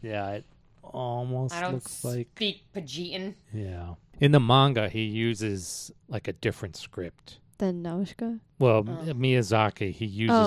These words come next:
Speaker 3: Oh.
Speaker 1: a made up, I think, I don't think there's any logic to it. I don't think he sat down and said, "This letter is this, this." He's just, like,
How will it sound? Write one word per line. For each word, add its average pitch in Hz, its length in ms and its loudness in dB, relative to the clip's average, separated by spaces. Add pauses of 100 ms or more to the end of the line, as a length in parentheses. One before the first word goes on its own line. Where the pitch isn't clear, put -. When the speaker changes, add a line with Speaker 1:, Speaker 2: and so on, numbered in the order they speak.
(100)
Speaker 3:
Oh. 95 40 0
Speaker 1:
a 95 40 -2
made 95 400 -6
up, - 420 -8 (120)
I 104 60 -8
think, - 340 -16 (140)
I 120 60 0
don't 117 160 -2
think 104 240 -6
there's 98 220 -8
any 95 260 -12
logic 90 380 -10
to 117 140 -2
it. 101 80 -2
I 95 40 -4
don't 92 260 -6
think - 200 -12
he 87 160 -12
sat - 400 -6
down 92 280 -4
and 92 120 -12
said, 92 240 -10
"This 95 240 -6
letter 90 240 -4
is 87 140 -10
this, 98 300 -6
this." - 300 -16
He's 95 160 -6
just, 90 300 -8
like, 90 260 -10